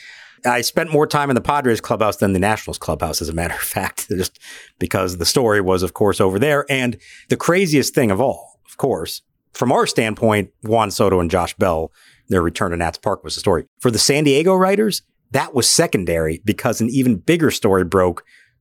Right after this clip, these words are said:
just before the game. Fernando Tatis Junior suspended eighty games after testing positive for performance-enhancing drugs. And so it made for a really weird dynamic post-game where they wanted to talk about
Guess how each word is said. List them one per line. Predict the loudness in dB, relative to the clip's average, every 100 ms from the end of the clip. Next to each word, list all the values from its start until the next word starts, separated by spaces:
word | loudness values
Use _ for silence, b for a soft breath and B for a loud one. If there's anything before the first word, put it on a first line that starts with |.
| -4
just | -2
before | -2 0 0
the | 0
game. | 0 2 2 2 -2 b b b b _ -8
Fernando | 0 0 2 0
Tatis | 0 -4 0 0 0
Junior | 2 2 4 4
suspended | 2 -2 0 0 0 0
eighty | 0 2 2
games | 2 2 2 0 -2 -4
after | -6 -4
testing | -2 -2 -4
positive | -4 -2 -2 -2 -2 -2 B B B -4
for | 0 0
performance-enhancing | 0 -2 0 -2 -4 -2 -2 -4
drugs. | 0 0 0 -4 -10 B B B B -6
And | -4
so | 0 0
it | 2
made | 0 -2
for | 0 0
a |
really | 0 -4 0 2 4 2
weird | 2 2 2
dynamic | 2 0 0 -2 -4 -8 b b b -6
post-game | -4 -2 -2 -2 -2 -4
where | 0 2 2 2 -2 _ _
they | -4 -2
wanted | 2 0 0
to | -4
talk | -2 -2 -2
about | -4 -2 -2 -4